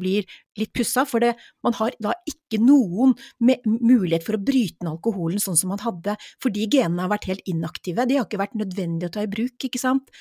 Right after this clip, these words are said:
Så der har det skjedd store epigenetiske endringer, men med en gang vi da begynner å drikke litt grann alkohol,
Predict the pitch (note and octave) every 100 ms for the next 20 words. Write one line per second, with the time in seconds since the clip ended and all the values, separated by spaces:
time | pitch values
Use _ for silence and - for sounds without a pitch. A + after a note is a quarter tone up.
0 | - - - A3+ A3 G3 A3 B3+ A#3+ -
1 | - D4 A3+ F3+ E3 G3 A#3 G#3 D#3 E3
2 | A#3+ G#3 F3+ F#3 G#3 - - - - B3
3 | G#4 C4+ C4 G#3+ A#3+ G#3 A3+ G3+ G3+ A3
4 | F3 G3 E3 G3 - D#4+ F4+ - A#3 G3+
5 | F#3+ F3 G3 G3+